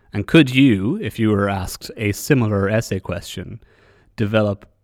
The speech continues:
an equivalent structure to an essay, a structure to an argument? And if you find that second listening task more difficult than the first,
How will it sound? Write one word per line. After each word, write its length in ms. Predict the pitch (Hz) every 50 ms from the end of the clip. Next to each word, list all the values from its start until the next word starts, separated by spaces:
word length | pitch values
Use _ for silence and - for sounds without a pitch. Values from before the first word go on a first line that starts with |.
| _ _ _ _ _ -
an 140 | 113 107 104
equivalent 680 | 101 - - 131 117 110 104 98 95 90 90 90 -
structure 840 | - - - - - - 117 - - - - - 104 87 90 87 - - _
to 200 | - - 113 98
an 100 | 92 95
essay, 320 | 92 92 - - 98 95
a 60 | 92 98
structure 420 | - - 113 - - - - 95
to 180 | - - 92 87
an 80 | 95
argument? 600 | 90 90 92 - - - - 98 - _ - - _ _ _ _ _ _ _ _ _ _ _ _ _ _ _
And 100 | 123 131
if 80 | - -
you 80 | 131
find 380 | - - 185 185 175 170 151 139
that 240 | 143 131 127 - -
second 840 | 143 - - - - - 139 - - 127 117 113 110 104 98 113 -
listening 720 | - 117 117 113 - - 107 101 95 95 95 92 92 90 - _ _ _
task 540 | - - 104 95 87 87 - - - - - _ _ _ _ _ _ _ -
more 160 | 117 104 98
difficult 420 | 98 143 143 135 131 110 110 101 -
than 140 | 98 92
the 60 | 98 95
first, 680 | - - 240 170 104 120 151 - - - - -